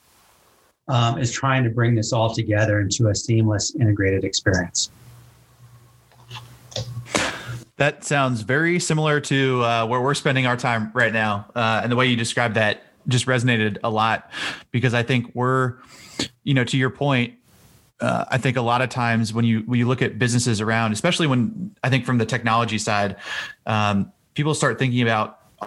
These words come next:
Speaker 2: all these technologies that they have, um, which pretty much starts clouding kind of the, the customer experience when you start adding all of these things, right? You've got community,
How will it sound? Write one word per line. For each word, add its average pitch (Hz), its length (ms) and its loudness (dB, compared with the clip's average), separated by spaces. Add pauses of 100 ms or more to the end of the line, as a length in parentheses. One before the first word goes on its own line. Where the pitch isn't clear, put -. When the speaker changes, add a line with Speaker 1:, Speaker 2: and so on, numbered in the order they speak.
Speaker 2:
all 127 100 2
these 123 180 0
technologies 110 600 0
that 107 80 -2
they 107 120 0
have, 107 420 -2 (420)
um, 104 400 0
which 127 200 -2
pretty 147 140 0
much 143 140 0
starts 123 240 0
clouding 113 680 -2 (280)
kind 113 120 2
of 92 60 -4
the, 107 220 2
the 120 60 0
customer 127 340 0
experience 110 640 0
when 123 100 2
you 117 80 2
start 120 220 -2
adding 113 240 0
all 107 100 2
of 101 60 -2
these 104 180 -2
things, 110 180 2
right? 104 120 0
You've 117 140 -2
got 120 200 0
community, 117 640 0